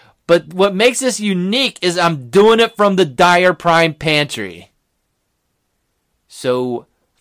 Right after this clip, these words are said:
find a different place to invade a basketball game. And usually when somebody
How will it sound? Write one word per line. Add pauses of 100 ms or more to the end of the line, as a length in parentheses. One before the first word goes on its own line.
(100)
find
a
different
place (500)
to (800)
invade
a
basketball
game. (360)
And
usually (280)
when (160)
somebody